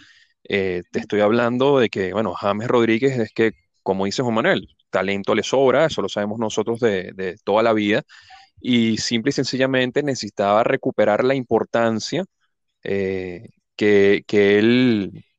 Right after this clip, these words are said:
que él tiene en la dinámica del juego, ¿no? Ancelotti lo vio desde su, desde su etapa del Real Madrid y lo volvió a ver acá, y está perfecto. El, el involu-, el involucramiento de James en el juego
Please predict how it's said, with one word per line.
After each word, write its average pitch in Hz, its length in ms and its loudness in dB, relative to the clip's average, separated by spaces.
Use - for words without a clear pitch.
que 113 160 2
él 127 140 2
tiene 135 360 0
en 139 40 0
la 120 80 2
dinámica 104 440 -2
del 98 100 -2
juego, 104 360 0
¿no? 110 180 -4
Ancelotti 104 580 0
lo 113 140 4
vio 110 260 4
desde 95 460 -2
su, 101 220 -12
desde 98 200 -10
su 98 100 -8
etapa 98 280 0
del 117 100 0
Real 107 160 0
Madrid 117 340 0
y 127 140 0
lo 120 100 4
volvió 113 280 4
a 160 60 2
ver 185 120 2
acá, 277 180 -2
y 110 240 -2
está - 240 -2
perfecto. 143 500 2
El, 101 160 0
el 104 180 -2
involu-, 104 360 0
el 113 120 2
involucramiento 117 880 2
de 104 60 4
James 113 300 -2
en 139 100 -2
el 107 60 -4
juego 110 460 0